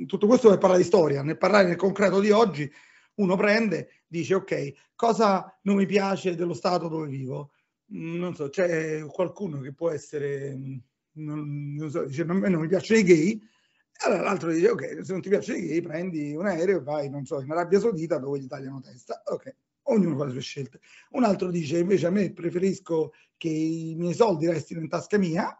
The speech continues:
e allora vai in posti dove non ci sono tasse, non ci sono tasse sul reddito. Come qui, ma io, noi siamo arrivati qui, abbiamo fatto, ho preso la famiglia, abbiamo fatto un giro, abbiamo detto, "Ok, vogliamo essere coerenti con le nostre idee,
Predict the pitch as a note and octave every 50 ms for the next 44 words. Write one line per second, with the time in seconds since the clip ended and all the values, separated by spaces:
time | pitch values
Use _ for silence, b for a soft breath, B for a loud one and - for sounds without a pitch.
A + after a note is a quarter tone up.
0 | _ _ _ _ - - - - - D3+ D#3 G3+ G#3+ F#3+ D#3 F3 F3+ F3 E3+ D#3+
1 | F3 - B3+ A#3 F3+ D#3 C#3+ C#3 - C#3 D3+ D3+ D#3 D3 - - - - - -
2 | D3 C#3 D3 C#3+ - C#3 C3 D#3 C#3+ C#3 D3+ C3 - D#3 D3 G3+ G3+ G#3 E3+ B2+
3 | B2+ C3+ B2 C3 - b b b b b b b b b - F#3 D#3+ D#3 F#3+ F3+
4 | - F#3+ F3+ F3+ G3+ A#3 A#3 G3+ G#3+ B B B B D3+ D3+ D#3+ - G3+ G3+ G3
5 | G3 G3+ G#3+ A3 - F#3 E3 D#3 D#3+ E3+ E3 E3+ E3+ - G#3+ A#3+ A#3 G3 D#3 D3
6 | D#3 D3+ C#3+ C#3 D#3 D3 - E3 D3 - - D#3+ B2+ E3+ E3+ E3+ F#3+ G#3 F#3+ F#3+
7 | G#3+ G#3+ F3 C#3+ C#3 C#3 B2+ D3+ D3 - F#3 F#3 E3+ - F#3 G3 D#3+ B2+ C3 C3+
8 | C#3+ C#3 B2 F3 E3 - D3 C#3 C#3 C#3+ D#3+ F3 A3 A3 G#3+ F3+ - - - -
9 | _ _ - E3 F3+ F3+ F3 F3+ F3+ F3+ E3+ E3+ E3+ E3+ - F#3 G3+ G#3 G3 E3+
10 | D3+ C#3+